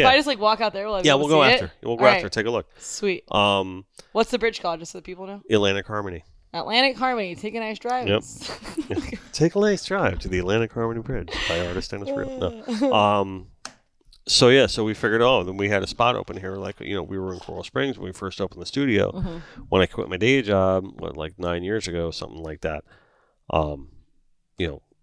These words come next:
Speaker 1: we just opened up as Dennis Relar Studios. We call it D fas, uh, for short. And, um, we had a great time, and then Harris came in. This is the Cliff Notes version of it. My business partner came in. We just decided to start a brand new company.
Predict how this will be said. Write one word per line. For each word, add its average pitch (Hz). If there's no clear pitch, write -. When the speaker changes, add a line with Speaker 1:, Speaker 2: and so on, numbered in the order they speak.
Speaker 1:
we 98
just 90
opened 85
up 78
as 82
Dennis 78
Relar 95
Studios. 104
We 101
call 95
it 85
D 95
fas, 92
uh, 101
for -
short. 104
And, 92
um, 85
we 95
had 85
a 85
great 82
time, 113
and 95
then 87
Harris 92
came 90
in. 98
This 95
is 90
the 85
Cliff 123
Notes 92
version 92
of 92
it. 92
My 85
business 98
partner -
came 101
in. 104
We 98
just 90
decided 95
to 90
start 92
a 90
brand 87
new 85
company. 90